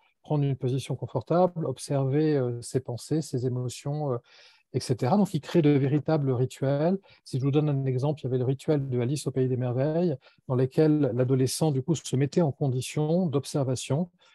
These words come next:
de son intériorité, des choses présentes, et dès qu'il lui semblait percevoir le lapin blanc qui surgissait, alors il basculait,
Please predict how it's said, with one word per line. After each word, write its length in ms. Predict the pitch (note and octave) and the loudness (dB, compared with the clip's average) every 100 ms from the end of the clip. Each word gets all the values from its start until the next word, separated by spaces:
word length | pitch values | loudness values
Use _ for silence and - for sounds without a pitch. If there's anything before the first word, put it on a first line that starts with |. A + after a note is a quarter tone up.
| _ - | _ -4
de 60 | C3 | -2
son 180 | - | 0
intériorité, 560 | C3+ A#2+ C3 B2+ - E3+ | 0 2 2 2 0 0
des 80 | C#3 | 0
choses 320 | - C#3 - _ | 0 -2 -2 _
présentes, 480 | - B2+ F3+ F#3+ - | -2 2 2 2 -2
et 80 | C#3+ | -2
dès 220 | B2+ F3+ | 4 4
qu'il 400 | F3+ - D3 C#3 - _ _ - | 4 -2 0 0 -4 _ _ -4
lui 160 | C3 C#3+ | 0 0
semblait 320 | - D3+ D3 | 2 2 2
percevoir 720 | - F3 - - E3 C#3+ D#3+ | 0 -2 -2 0 0 2 0
le 100 | D3 | 2
lapin 280 | C3 - C#3 | 0 0 0
blanc 280 | C3+ D3 C#3+ | 2 0 -2
qui 80 | - | -6
surgissait, 600 | - C#3 B2 A#2+ - G3 _ _ _ _ | -4 -2 -2 -2 -2 -2 _ _ _ _
alors 320 | D3+ D3 F#3+ E3 | 4 6 6 4
il 80 | |
basculait, 800 | B2+ D#3 - - D3 C3 C3+ G3 | 2 0 -2 -2 2 2 2 0